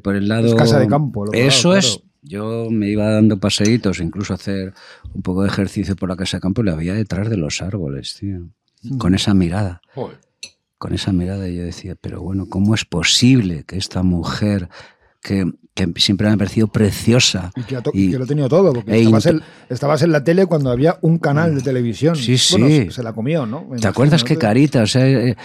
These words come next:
Speaker 2: Sí,
Speaker 1: eh,
Speaker 2: sí.
Speaker 1: yo qué sé, como la ti-, la típica nen-, nena que te encantaría tener, o que,
Speaker 2: Ujú.
Speaker 1: yo qué sé, conocerla más y, y, no sé, tener un rollito. Y sin embargo, verla con, pues la canción lo dice, Ojos de ladrón, tío, al
Speaker 2: Ujú.
Speaker 1: final, ¿no? Muy, muy duro.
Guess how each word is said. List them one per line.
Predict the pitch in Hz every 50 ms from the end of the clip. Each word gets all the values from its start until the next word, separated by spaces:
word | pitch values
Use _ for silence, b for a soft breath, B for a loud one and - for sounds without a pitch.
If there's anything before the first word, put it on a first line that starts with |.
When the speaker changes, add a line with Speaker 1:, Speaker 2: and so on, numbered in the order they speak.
| B B B
Speaker 2:
Sí, | -
Speaker 1:
eh, | 110 110 101 98 -
Speaker 2:
sí. | -
Speaker 1:
yo | - 117 117
qué | 120 120
sé, | - - - 127 127 -
como | - 110 107 104 104 98 98 98 90 107 104 - - - - - - -
la | 95 98
ti-, | 92 - - 139 - 117
la | 101 107 85
típica | 85 - 127 120 135 135 - 139
nen-, | 131 127 139 156 165 165 156 -
nena | 87 120 127 147 160 156 147 139 143 143
que | 123 120 90
te | -
encantaría | 101 101 92 104 98 92 95 98 110 120 120
tener, | - 113 98 107 131 143 127
o | 113 101 101 101 90
que, | 104
Speaker 2:
Ujú. | 87 76 76 - 80 -
Speaker 1:
yo | 135 120 117
qué | 120
sé, | 110 - 131
conocerla | - 107 101 98 98 - - 123 117 123 113
más | 110 120 139 139 139 123 107
y, | 123 117 104 B B B B B B B B B
y, | _ 110 101 98 98 92
no | 90 101 101 113
sé, | 120 - 135 143 117
tener | - - 90 98 107
un | 113 113
rollito. | 107 110 107 117 135 143 - - B B B B B B
Y | -
sin | - - 87
embargo, | 95 95 95 101 107 117 117
verla | 104 104 110 120 127
con, | 123 - 104 98 87 - - - - - - _
pues | - 90 90
la | 98
canción | 90 82 82 85 - 110 101 82
lo | 69
dice, | 67 80 - - - 80
Ojos | 87 - - 80 76
de | - 65
ladrón, | 62 - - 82 80 76 71 67 - -
tío, | - - 101 - 101 101
al | - -
Speaker 2:
Ujú. | - 135 117
Speaker 1:
final, | 127 127 117 101 101 92 85
¿no? | 80 87 90
Muy, | 82 82 87 85 80 80 -
muy | - 90 90 73
duro. | 67 67 - - - _